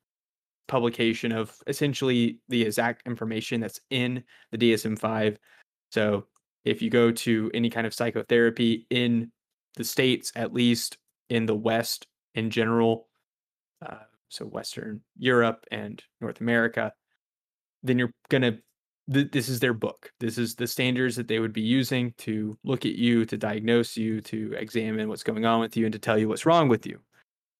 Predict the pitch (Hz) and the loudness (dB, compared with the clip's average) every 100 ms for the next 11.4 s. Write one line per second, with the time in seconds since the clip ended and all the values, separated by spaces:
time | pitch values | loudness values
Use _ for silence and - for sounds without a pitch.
0 | _ - - 107 113 107 117 - 185 180 | _ -6 -4 -2 -2 -2 -4 4 6 6
1 | 135 - 117 - 127 123 120 - 196 196 | 6 -2 -4 0 2 2 0 0 2 2
2 | 175 - 151 147 147 _ _ _ - 120 | 2 2 4 2 -2 _ _ _ -12 -8
3 | 117 113 117 117 113 160 156 143 131 - | -6 -6 -6 -6 2 2 2 -4 -4 -8
4 | _ _ - 117 120 117 117 113 107 113 | _ _ -8 -2 -2 -2 -4 -6 -6 -12
5 | 110 117 113 107 - - - - _ _ | -10 -12 -8 -10 -10 -18 -18 -18 _ _
6 | _ _ _ _ _ _ _ _ _ _ | _ _ _ _ _ _ _ _ _ _
7 | _ _ _ _ _ _ _ _ _ _ | _ _ _ _ _ _ _ _ _ _
8 | _ _ _ _ _ _ _ _ _ _ | _ _ _ _ _ _ _ _ _ _
9 | _ _ _ _ _ _ _ _ _ _ | _ _ _ _ _ _ _ _ _ _
10 | _ _ _ _ _ _ _ - - - | _ _ _ _ _ _ _ -4 -2 0
11 | 131 - - - | 0 0 -12 -12